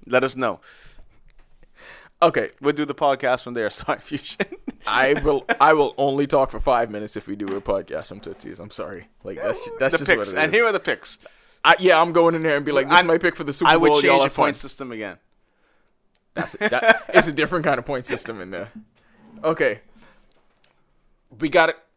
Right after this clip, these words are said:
Speaker 2: The game, this is a legacy game for Pat Mahomes. Like, regardless of what else happens, whether it's, whether it turns out negative or positive, it's a legacy game
Speaker 1: This
Speaker 2: for Pat
Speaker 1: is,
Speaker 2: Mahomes.
Speaker 1: this is something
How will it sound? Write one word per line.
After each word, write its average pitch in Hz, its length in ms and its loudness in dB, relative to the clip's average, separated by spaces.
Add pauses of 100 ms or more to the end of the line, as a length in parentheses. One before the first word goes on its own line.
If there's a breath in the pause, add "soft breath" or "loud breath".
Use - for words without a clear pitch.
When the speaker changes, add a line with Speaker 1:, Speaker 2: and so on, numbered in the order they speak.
(480)
Speaker 2:
The 160 100 2
game, 190 400 2
this 180 240 0
is 196 120 -4
a 185 60 4
legacy 151 400 2
game 127 220 -6
for 120 100 -12
Pat 113 260 0
Mahomes. 107 500 -18
Like, 120 320 -2 (720)
regardless 151 680 2
of 127 320 0
what 120 220 0
else 127 220 2
happens, 131 520 0
whether 131 540 -2
it's, - 500 -10 (540)
whether 180 260 4
it 156 80 -2
turns 175 300 -2
out 147 160 2
negative 139 560 0
or 113 160 -2
positive, 156 580 -2 (380)
it's 139 160 -6
a 139 60 -2
legacy 127 480 -4
game 113 220 -10
Speaker 1:
This 220 200 0
Speaker 2:
for 143 60 0
Pat 120 120 4
Speaker 1:
is, - 80 -14
Speaker 2:
Mahomes. 131 220 -10
Speaker 1:
this 185 180 -2
is 214 100 -6
something 127 520 -8